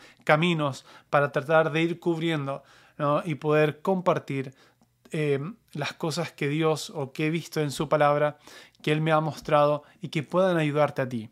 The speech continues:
Esto es lo más importante, que puedan ayudarte a ti a crecer en tu relación con Dios, en el conocimiento de Él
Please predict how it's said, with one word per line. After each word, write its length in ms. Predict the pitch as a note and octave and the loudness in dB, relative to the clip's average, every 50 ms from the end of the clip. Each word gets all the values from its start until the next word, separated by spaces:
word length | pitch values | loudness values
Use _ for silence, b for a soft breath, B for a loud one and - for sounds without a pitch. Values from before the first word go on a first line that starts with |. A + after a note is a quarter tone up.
| _ _ B B B B B B B B B B B B B - | _ _ B B B B B B B B B B B B B -4
Esto 260 | - D3+ - - D#3 | -4 -2 0 0 0
es 60 | D3 | 2
lo 100 | D3+ D3 | 2 2
más 220 | C#3+ C#3+ C#3 - | 2 0 0 0
importante, 560 | D3+ C3+ A#2+ C#3+ C3+ C3 C3+ C3 B2+ C#3 C3 - | -4 -4 -4 -4 -6 -4 -6 -6 -6 -6 -8 -8
que 100 | C3+ C3 | -8 -12
puedan 540 | - - E3+ E3+ E3+ E3+ E3+ E3+ F#3+ - _ | -10 -4 0 0 2 2 0 -2 -4 -8 _
ayudarte 600 | - D3 C#3 C3+ C3+ C#3 C#3 C3+ C#3 C3+ - C#3 | -6 -4 -2 0 2 2 2 2 0 -4 -8 -10
a 100 | C3 C3 | -10 -8
ti 300 | - C#3+ D3 D3+ D3 D3 b b b b | -6 -4 -4 -4 -6 -8 b b b b
a 120 | - C#3 | -12 -12
crecer 580 | - - C3+ - - - D#3+ D3+ C#3+ - _ _ _ _ b b b b b b b | -10 -10 -8 -8 -4 -2 0 -2 -2 -2 _ _ _ _ b b b b b b b
en 340 | - F3 D3+ C#3+ C#3+ C#3 C#3 | -6 -4 -4 -4 -4 -6 -8
tu 200 | - - D#3 D#3 | -8 -4 -4 -2
relación 460 | D#3 D#3+ D3+ C3+ - - D#3+ D3 C#3+ | 0 0 0 -2 -2 -2 -4 -4 -4
con 200 | C3+ D3 C3+ C3+ | -4 -6 -6 -6
Dios, 420 | C3 C#3 C#3 C#3+ C#3+ - - - b b b b b b | -4 -4 -4 -4 -6 -8 -12 -20 b b b b b b
en 120 | - C#3+ C#3+ | -8 -6 -4
el 280 | C#3 C#3 C3+ D3 C#3+ | -2 -2 -4 -6 -8
conocimiento 1000 | _ - D#3 D3 D3 C3+ - - D3 C#3+ D3 D3+ D#3+ E3 E3 D3 - E3 D3+ D3 | _ 0 0 0 0 -2 -4 -6 -4 -2 -2 0 0 0 -2 -2 -2 0 0 2
de 180 | C#3+ C#3 C#3 C#3 | 2 2 0 0
Él 160 | C#3 C#3+ | -2 -4